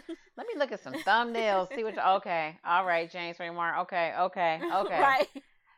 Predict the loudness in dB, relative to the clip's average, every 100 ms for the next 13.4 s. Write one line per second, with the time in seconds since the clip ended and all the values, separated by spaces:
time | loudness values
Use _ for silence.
0 | -2 0 0 0 8 12 12 12 10 8
1 | 6 2 2 0 0 0 -2 -2 -2 0
2 | -2 -6 -12 -12 -10 -4 -4 -4 -6 -8
3 | -8 -6 -6 -6 -6 -4 -4 -4 -2 -2
4 | -6 _ _ _ _ -12 -6 -4 -2 -2
5 | -4 -6 -8 -10 -16 _ -20 -14 -10 -6
6 | -6 -8 -2 2 2 0 -8 -8 -8 -8
7 | -10 -10 -12 -6 -4 -4 -6 -8 -10 -12
8 | -14 -14 -10 -4 -4 -4 -10 -12 -8 -4
9 | -4 -4 -8 -8 -6 -4 -4 -6 -12 -20
10 | _ _ _ _ _ _ _ _ -8 -6
11 | -6 -8 -10 -14 -16 -14 -10 -10 -12 -16
12 | -18 _ _ -16 -14 -12 -8 -8 -8 -6
13 | -2 -2 -4